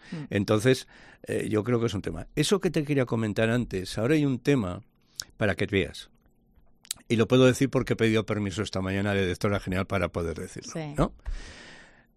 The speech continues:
Speaker 2: Tenemos una, o sea, en este momento la,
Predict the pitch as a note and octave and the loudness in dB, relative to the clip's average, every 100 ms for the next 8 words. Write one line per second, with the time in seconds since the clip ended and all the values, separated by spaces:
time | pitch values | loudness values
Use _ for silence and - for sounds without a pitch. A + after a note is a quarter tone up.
0 | _ _ - B2+ C#3+ D#3 D#3 - D3 C#3 | _ _ -2 2 4 4 2 2 2 4
1 | C3+ B2+ B2 A#2+ - - C#3 A#2+ - B2 | 4 6 4 2 -2 -6 -4 -4 0 0
2 | D3 - E3+ D3+ D#3+ E3 D3+ D3+ D3+ E3+ | 0 0 2 4 4 2 0 2 2 0
3 | - - B2 A2 G#2+ G2+ G2+ G2 F#2+ F#2 | -8 -8 -2 2 4 4 4 2 2 0
4 | F#2 F2 G2+ | -2 -4 -6